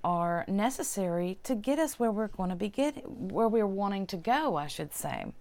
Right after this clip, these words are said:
So this new moon is definitely moving us ahead, and it is advising us to trust ourselves,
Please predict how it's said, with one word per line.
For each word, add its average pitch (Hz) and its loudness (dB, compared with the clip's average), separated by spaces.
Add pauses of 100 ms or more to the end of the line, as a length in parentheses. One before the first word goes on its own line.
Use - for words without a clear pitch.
(120)
So 233 4
this 262 8
new 208 4
moon 185 4
is 170 -2
definitely 208 4
moving 214 6
us 240 0
ahead, 180 0 (760)
and 196 4
it 202 2
is 180 0
advising 202 2
us - -2 (400)
to 196 0
trust - 6 (100)
ourselves, - 2